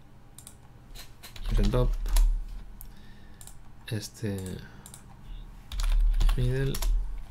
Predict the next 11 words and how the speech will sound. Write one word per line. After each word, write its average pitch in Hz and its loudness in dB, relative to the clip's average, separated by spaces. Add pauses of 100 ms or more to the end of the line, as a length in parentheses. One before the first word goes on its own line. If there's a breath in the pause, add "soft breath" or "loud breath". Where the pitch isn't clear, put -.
(920 loud breath)
Y 107 -2
ahora 101 0
me 98 -2
falta 87 -8 (340)
la 104 -6
parte - -8
de 92 -8
las - -10
patas. - -14 (1600 loud breath)
Entonces 123 6
aquí, 180 8